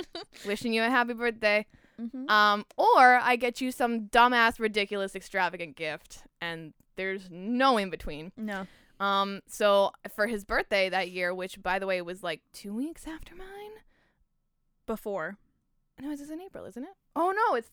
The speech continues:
Speaker 2: the, <laughs> oh, yeah. Oh, fuck right. Okay.
Speaker 1: <laughs>
Speaker 2: Okay.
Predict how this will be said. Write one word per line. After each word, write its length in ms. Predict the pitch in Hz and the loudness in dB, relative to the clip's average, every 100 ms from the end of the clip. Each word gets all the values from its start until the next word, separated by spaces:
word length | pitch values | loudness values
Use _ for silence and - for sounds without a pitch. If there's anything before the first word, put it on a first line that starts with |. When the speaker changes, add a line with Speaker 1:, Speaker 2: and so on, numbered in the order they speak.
| - | -2
Speaker 2:
the, 140 | 269 | 0
<laughs> 40 | |
oh, 320 | - 359 - 494 494 427 | 4 6 8 10 10 8
yeah. 80 | - - - - | 6 -2 -8 4
Oh, 300 | - 285 240 - | 8 10 8 2
fuck 360 | - 320 311 302 | 4 6 6 8
right. 340 | 262 220 208 226 | 8 8 6 8
Okay. 720 | 262 - - 370 508 254 339 | 8 8 8 10 8 6 6
Speaker 1:
<laughs> 60 | 359 - - 427 - | 4 6 4 4 2
Speaker 2:
Okay. 920 | 285 294 392 285 233 254 - - 240 | 6 8 8 6 6 4 2 0 0